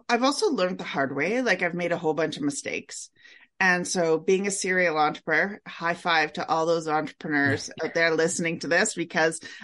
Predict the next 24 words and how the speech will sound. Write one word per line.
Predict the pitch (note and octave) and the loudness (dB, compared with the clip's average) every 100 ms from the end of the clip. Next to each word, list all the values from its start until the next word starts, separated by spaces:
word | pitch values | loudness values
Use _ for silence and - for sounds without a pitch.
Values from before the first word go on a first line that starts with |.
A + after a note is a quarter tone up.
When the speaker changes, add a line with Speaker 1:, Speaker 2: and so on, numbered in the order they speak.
| - | -2
Speaker 1:
I | G3+ G#3 | 0 2
know | F#3+ F#3+ | 4 4
it's | F#3 - F#3+ | 4 2 -2
not | E3+ C#3 - | -2 -2 -6
simple. | - F#3+ F#3 - - _ _ _ - | -6 -6 -6 -10 -12 _ _ _ -12
Speaker 2:
No, | A2 A#2+ | -10 -8
it's | A#2 - | -10 -6
not. | A#2+ A2 | -4 2
Speaker 1:
And | G2+ G3+ G#3 G#3 G#3+ G#3 - | 2 2 0 -2 -2 -4 0
I've | G3+ G3 | 2 2
made | G3 F#3+ | 2 2
so | F#3+ G3+ A3+ | 2 2 4
many | A#3+ A3 | 6 4
mistakes | G#3 F#3+ F3 D3+ C3+ - - - | 2 -2 0 0 0 -8 -10 -6
in | F3+ | -4
my | E3 D#3 D3+ D3+ | 0 2 2 -2
career, | - E3 D#3 | -6 0 0
in | D#3+ | 0
my | D#3+ D3 | -2 -2
life | D3+ C#3 C#3+ - | 0 2 0 -4
that, | D#3+ D3 - - | -6 -6 -6 -12
you | F3 E3+ | -8 -2
know, | D3+ D3+ D3+ | 0 0 0
I, | D3+ | -2